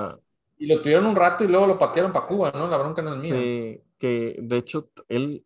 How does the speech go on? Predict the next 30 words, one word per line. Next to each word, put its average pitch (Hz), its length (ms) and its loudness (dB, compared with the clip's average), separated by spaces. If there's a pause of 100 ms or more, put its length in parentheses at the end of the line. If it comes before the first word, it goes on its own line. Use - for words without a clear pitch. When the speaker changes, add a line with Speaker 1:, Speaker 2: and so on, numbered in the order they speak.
(140)
Speaker 2:
no, 135 360 2
a 113 60 4
Argentina, 117 560 -8
güey. 107 120 -16 (360)
Él 123 140 2
aclara 135 400 0
Speaker 1:
Ah. 113 60 -8
Speaker 2:
que 135 80 -4
él 120 140 -4
como 139 260 -4
presidente 120 600 -6
no 123 220 -4
se 127 200 -10
llevaba 113 400 -4
con, - 320 -20 (100)
con 107 220 -12
Evo. 110 140 -10
O - 80 -20 (340)
sea, - 180 -2
que 120 160 -2
Evo 131 220 2
hasta 131 240 -4
había 117 200 -2
sido, 117 480 -8 (1120)
por 117 220 -6
decirlo 120 380 -2
de 131 80 4
alguna 131 220 -2
manera, 120 320 -6
grosero. 113 600 -8